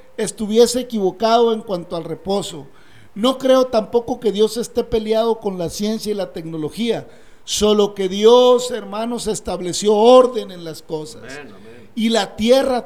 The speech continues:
Speaker 1: toda debería reposar o debe reposar conforme al propósito de Dios, porque la tierra misma se refortalecerá con su reposo.
Speaker 2: Amén.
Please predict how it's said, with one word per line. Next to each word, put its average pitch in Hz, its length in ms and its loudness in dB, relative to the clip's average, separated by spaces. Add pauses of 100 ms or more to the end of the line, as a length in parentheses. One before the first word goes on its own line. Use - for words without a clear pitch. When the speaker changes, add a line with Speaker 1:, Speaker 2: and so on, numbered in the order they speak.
(120)
Speaker 1:
toda 277 500 6
debería 214 540 -2
reposar 214 840 -6
o 190 140 -8
debe 202 220 -4
reposar 202 760 -8 (360)
conforme 202 760 -6 (840)
al 170 200 -8
propósito 190 680 -8
de 170 80 -2
Dios, 202 340 -2 (420)
porque 240 340 -2
la 233 200 -4
tierra 269 320 -2
misma 269 440 -2
se 247 180 -2
refortalecerá 220 1300 -8
con 202 200 -6
su 190 120 0
reposo. 185 800 -2 (320)
Speaker 2:
Amén. 147 180 -20